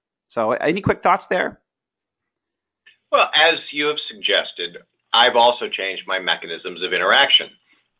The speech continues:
Speaker 2: And, you know, I've written two thousand plus blog entries.
Speaker 1: Yeah.
Speaker 2: And what I found is writing thousand-word blog entries, although it's very satisfying, actually isn't always the best way to communicate with cohorts. So you'll find that I'm much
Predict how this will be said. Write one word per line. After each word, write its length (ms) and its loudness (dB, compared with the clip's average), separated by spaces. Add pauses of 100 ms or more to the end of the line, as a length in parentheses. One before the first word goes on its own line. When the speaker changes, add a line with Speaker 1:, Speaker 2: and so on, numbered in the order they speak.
(100)
Speaker 2:
And, 540 2
you 80 -2
know, 40 -2
I've 220 -2
written 380 -2 (260)
two 120 -8 (100)
thousand 560 0
plus 240 2 (140)
blog 340 2
entries. 480 -6 (240)
Speaker 1:
Yeah. 160 -18 (320)
Speaker 2:
And 160 2
what 100 6
I 160 2
found 320 4
is 160 -4
writing 340 0
thousand-word 720 -2
blog 300 4
entries, 560 -4
although 320 0
it's 140 -6 (100)
very 300 2
satisfying, 720 -2 (800)
actually 760 0
isn't 280 -8 (100)
always 480 2
the 80 -4
best 260 -4
way 220 -2
to 80 -14
communicate 480 -4
with 160 -8
cohorts. 480 -6 (100)
So 60 0
you'll 240 2
find 320 4
that 120 2 (840)
I'm 120 0
much 300 4